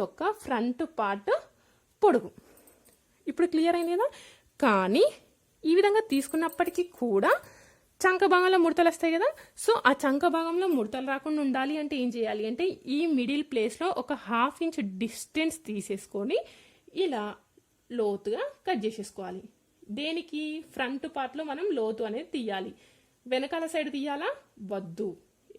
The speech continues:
ఎందుకు అంటే మనకి హ్యాండ్ మూమెంట్స్ అనేవి ఫ్రంట్ పార్ట్లో ఉంటాయి. అందుకోసమే హ్యాండ్స్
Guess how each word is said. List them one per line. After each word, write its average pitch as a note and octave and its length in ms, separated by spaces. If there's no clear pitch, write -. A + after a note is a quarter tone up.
ఎందుకు B3+ 260
అంటే A#3 220
మనకి D#4 240
హ్యాండ్ C4+ 340
మూమెంట్స్ C#4 500
అనేవి D#4+ 260
ఫ్రంట్ D4 320
పార్ట్లో C#4+ 320
ఉంటాయి. A3+ 260
అందుకోసమే C4 560
హ్యాండ్స్ C4 320